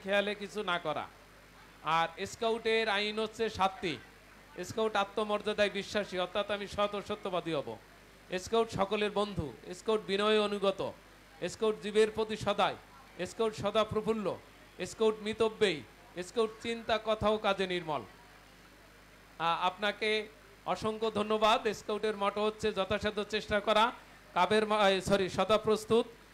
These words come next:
কাবের মটো হচ্ছে যথাসাধ্য চেষ্টা করা। আর আমাদের রোভারের মটো হচ্ছে সেবা।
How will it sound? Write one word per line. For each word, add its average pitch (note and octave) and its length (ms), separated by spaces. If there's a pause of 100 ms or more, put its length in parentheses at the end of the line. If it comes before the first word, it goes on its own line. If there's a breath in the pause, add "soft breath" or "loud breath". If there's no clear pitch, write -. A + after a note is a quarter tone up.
(100)
কাবের G#3 300
মটো G#3 220
হচ্ছে G#3+ 200
যথাসাধ্য G3+ 540
চেষ্টা G#3 360
করা। C#3 320 (400)
আর F#3 180
আমাদের G#3 360
রোভারের G3+ 360
মটো G#3 240
হচ্ছে G3+ 220
সেবা। E3+ 380